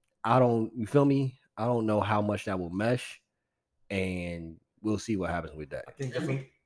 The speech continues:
Speaker 3: and he's doing damage in the, that damage in the iso game. He gets the ball in the post, he wants to turn around, turn and face, he wants to iso, and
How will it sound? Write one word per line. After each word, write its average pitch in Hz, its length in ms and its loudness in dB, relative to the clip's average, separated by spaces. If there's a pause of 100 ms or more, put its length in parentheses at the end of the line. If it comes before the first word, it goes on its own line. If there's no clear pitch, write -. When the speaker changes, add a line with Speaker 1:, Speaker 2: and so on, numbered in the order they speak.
(180)
Speaker 3:
and 165 100 -8
he's 208 140 -8
doing 196 120 -6
damage 170 340 -6
in 160 40 -12
the, 151 200 -8
that 143 260 -8
damage 151 220 -2
in 143 60 -8
the 135 60 -4
iso - 400 -4
game. 95 160 -12
He 101 80 -12
gets - 200 -10
the 127 60 -16
ball 127 180 0
in 131 60 -4
the 113 100 -8
post, 156 300 -4
he 143 60 -8
wants 135 160 -6
to - 80 -14
turn 135 160 -6
around, 135 300 -2
turn 139 180 -4
and 123 100 -10
face, 147 360 -8
he 139 80 -10
wants 135 140 -4
to - 60 -4
iso, 135 500 -2
and 107 140 -10